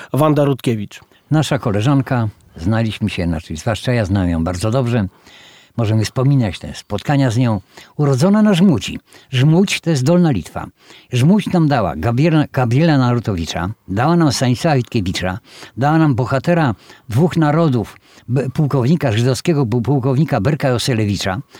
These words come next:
Speaker 2: i tak dalej, i tak dalej. Z tej Żmudzi rodzina się przeniosła po wojnie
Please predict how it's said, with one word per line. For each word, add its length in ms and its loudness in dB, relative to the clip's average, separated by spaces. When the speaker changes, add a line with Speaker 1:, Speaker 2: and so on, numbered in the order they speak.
Speaker 2:
i 80 -2
tak 140 -2
dalej, 260 2
i 40 -2
tak 140 0
dalej. 240 -4
Z 80 -16
tej 160 2
Żmudzi 540 2
rodzina 340 0
się 140 -4
przeniosła 440 0
po 160 -2
wojnie 400 2